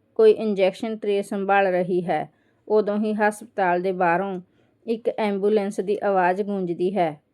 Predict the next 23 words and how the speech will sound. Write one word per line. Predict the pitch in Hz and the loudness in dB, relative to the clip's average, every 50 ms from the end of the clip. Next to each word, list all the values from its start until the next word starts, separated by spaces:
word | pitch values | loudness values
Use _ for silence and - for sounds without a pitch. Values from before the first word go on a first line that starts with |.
| _ 202 | _ -4
ਦਰਵਾਜ਼ਾ | 185 196 202 190 180 180 175 170 190 190 | -2 0 2 4 2 2 2 0 -2 -2
ਖੁੱਲ੍ਹਦਾ | 180 - 208 180 170 165 170 190 190 196 | -2 -2 -2 -2 0 0 2 2 2 2
ਹੈ | 214 190 180 170 175 180 - _ _ _ - | 2 2 2 2 0 -4 -10 _ _ _ 0
ਤੇ | 226 220 | 2 2
ਦੋ | 208 190 208 202 202 196 | 2 2 2 2 2 2
ਵਾਰਡ | 180 196 185 175 180 180 185 | 2 2 2 2 2 0 -2
ਬੁਆਏ | 185 190 190 180 180 180 190 | -2 0 2 2 2 2 0
ਸਟ੍ਰੈਚਰ | 185 - 180 - 185 190 185 180 180 - 208 202 | -2 -4 -8 -6 -4 -4 -4 -4 -2 -2 -2 -2
ਲੈ | 220 208 190 175 | 0 0 -2 -2
ਕੇ | 175 - 190 196 | -2 -2 -2 -2
ਅੰਦਰ | 185 180 180 202 202 | -2 -2 0 0 0
ਆਉਂਦੇ | 214 196 190 175 180 180 | 0 0 -2 -2 -2 -2
ਹਨ। | 185 185 165 175 185 185 175 165 - _ _ _ _ _ _ _ _ _ _ - | -2 -2 -2 -2 -4 -6 -8 -8 -10 _ _ _ _ _ _ _ _ _ _ 0
ਉਸ | 226 226 220 - | 0 2 2 4
ਉੱਤੇ | 233 190 - _ 208 202 196 185 | 2 2 2 _ -2 0 0 -2
ਇੱਕ | 180 - | -2 -4
ਬਜ਼ੁਰਗ | 185 185 190 180 190 190 190 185 | -4 -4 -2 -2 0 -2 -2 -2
ਮਰੀਜ਼ | 202 202 202 190 190 185 185 175 185 | -4 -4 -2 -2 -2 -2 -2 -2 -2
ਬੇਹੋਸ਼ | 180 185 185 196 185 214 214 214 214 - - | 0 0 0 0 2 0 0 0 -2 -4 -2
ਪਿਆ | - 202 180 175 | 0 2 2 2
ਹੈ। | 175 180 175 160 143 - _ _ _ _ _ _ _ _ _ | 2 0 -2 -2 -4 -8 _ _ _ _ _ _ _ _ _
ਚਿਹਰਾ | - 214 208 208 208 214 | 4 6 6 8 6 4
ਪੀਲਾ, | 214 247 220 196 180 185 180 175 175 180 | 4 2 0 0 0 2 2 0 0 -2